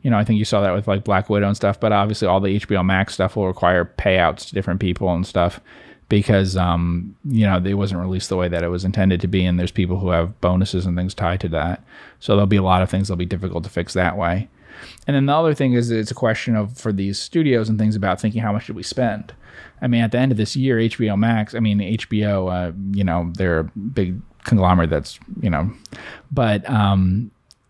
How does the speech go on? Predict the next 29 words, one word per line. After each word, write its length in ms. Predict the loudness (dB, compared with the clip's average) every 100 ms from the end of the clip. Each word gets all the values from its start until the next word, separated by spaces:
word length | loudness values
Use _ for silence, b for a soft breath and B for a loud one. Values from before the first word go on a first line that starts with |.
| _ _ -10
someone 800 | -2 0 2 2 0 0 -2 -4
at 100 | -2
that 180 | 0 0
company 300 | 0 0 2
will 80 | 0
be 80 | 0
looking 260 | -2 0
at 60 | 0
it 40 |
and 80 | 0
say, 200 | 2 2
"Well, 420 | 2 2 0 0 B B B
how 140 | -2 0
much 100 | 0
did 80 | -2
we 100 | -2
really 340 | 0 2 0
spend 360 | -2 -6 -4 -4
rolling 240 | -4 -4
out 160 | -4 -4
H 160 | -6
B 80 | -2
O 60 | -2
to 80 |
get 140 | 0 -2
this 180 | 0 4
many 180 | 4
subscribers?" 720 | 4 0 0 2 4 4 0
Because 720 | 0 -2 0 2 4 2 0